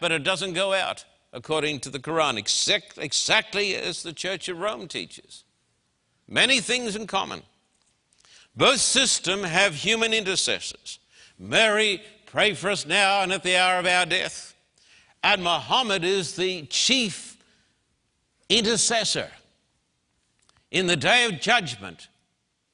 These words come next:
when the Muslims come before God, Muhammad alone can get them into paradise because he becomes another god on earth. But the Bible says that there is only one God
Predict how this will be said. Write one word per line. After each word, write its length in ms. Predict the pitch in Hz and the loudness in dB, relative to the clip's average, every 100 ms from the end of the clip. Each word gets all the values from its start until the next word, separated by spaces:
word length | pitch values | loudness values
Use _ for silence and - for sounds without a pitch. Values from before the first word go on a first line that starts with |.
| _ _ _ | _ _ _
when 140 | 135 | -4
the 80 | 156 | -2
Muslims 540 | 165 240 202 196 214 156 | 2 2 2 -2 -4 -2
come 360 | 180 226 208 | 0 0 0
before 560 | 202 196 202 220 180 131 | -2 -2 0 0 0 -2
God, 480 | 190 214 170 190 - - - _ | 2 4 4 0 -4 -20 -20 _
Muhammad 560 | 147 185 143 233 226 214 | 0 0 2 0 2 2
alone 520 | 208 196 220 190 190 | 2 4 2 2 -2
can 180 | 180 175 | -2 0
get 220 | 196 - | 0 0
them 140 | 185 | -4
into 220 | 190 175 165 | -2 -4 -6
paradise 920 | 185 185 175 131 98 73 - - - _ _ _ _ _ - | -2 0 0 0 -2 -4 -10 -20 -20 _ _ _ _ _ -10
because 360 | 151 151 202 151 | -6 0 0 2
he 80 | |
becomes 420 | 180 165 170 196 165 | 0 2 0 -2 0
another 320 | 180 185 190 | 0 0 -2
god 380 | 139 147 196 196 | -4 0 2 2
on 140 | 202 | 0
earth. 420 | 233 247 - - _ _ _ _ _ _ _ _ _ - | -2 -4 -10 -18 _ _ _ _ _ _ _ _ _ -10
But 140 | 135 | -8
the 100 | 151 | -4
Bible 400 | 120 202 180 190 | 2 4 4 0
says 340 | 165 214 208 165 | 0 2 2 0
that 160 | 185 | -2
there 220 | 202 208 | 0 2
is 120 | 202 180 | 2 0
only 240 | 196 196 | 0 0
one 420 | 170 196 190 143 | 0 0 0 -4
God 400 | 151 196 208 165 | 2 4 4 0